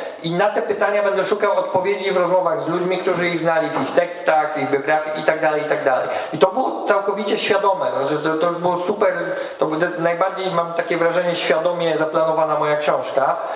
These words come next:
E, i to już była metoda, to już było narzędzie działania konkretnego, które wyrosło z Miedzianki, no bo w Miedziance zrobiłem dokładnie to samo, tylko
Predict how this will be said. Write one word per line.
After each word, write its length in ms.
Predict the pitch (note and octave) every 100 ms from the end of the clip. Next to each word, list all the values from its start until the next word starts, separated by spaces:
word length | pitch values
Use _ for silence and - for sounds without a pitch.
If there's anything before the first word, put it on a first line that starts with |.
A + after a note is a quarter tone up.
| - - -
E, 200 | C#3+ C#3 C#3
i 60 | D#3+
to 140 | G#3
już 100 | G#3+
była 140 | G3+
metoda, 340 | F#3 - F3 C3
to 180 | - D#3+
już 100 | D#3+
było 140 | E3+
narzędzie 720 | D#3+ D#3+ E3 E3 D#3 D3+ D3+
działania 380 | D3 C#3+ C#3 B2+
konkretnego, 840 | B2 B2+ B2+ - A#2+ - - G3 G3 F#3 F#3 - -
które 300 | - G#3+ A#3 A#3 -
wyrosło 500 | F3 G#3 A#3 - A3+
z 40 |
Miedzianki, 500 | G#3+ G#3 G#3 F#3+ - C3+
no 80 | C#3
bo 200 | D#3 D#3+ D#3+ E3
w 180 | E3 E3+
Miedziance 420 | F#3 F#3+ F#3+ -
zrobiłem 320 | F3+ F3+ F3 F3+ -
dokładnie 500 | - D#3+ F3+ E3+ E3+
to 100 | D#3+
samo, 460 | D#3 D3 C3+ B2+ -
tylko 360 | C3+ C#3+ C#3